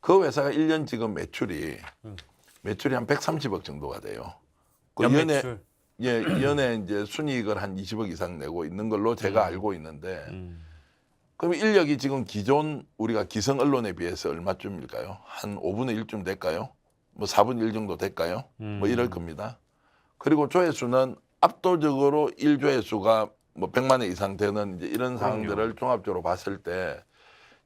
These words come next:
Speaker 1: 대세는 뉴미디어로 간다. 그러면 왜 지방이나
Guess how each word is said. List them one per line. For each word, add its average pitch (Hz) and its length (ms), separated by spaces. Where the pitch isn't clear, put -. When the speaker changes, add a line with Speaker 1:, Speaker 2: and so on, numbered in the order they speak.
Speaker 1:
대세는 143 420
뉴미디어로 117 520
간다. 85 420
그러면 143 520
왜 160 240
지방이나 156 760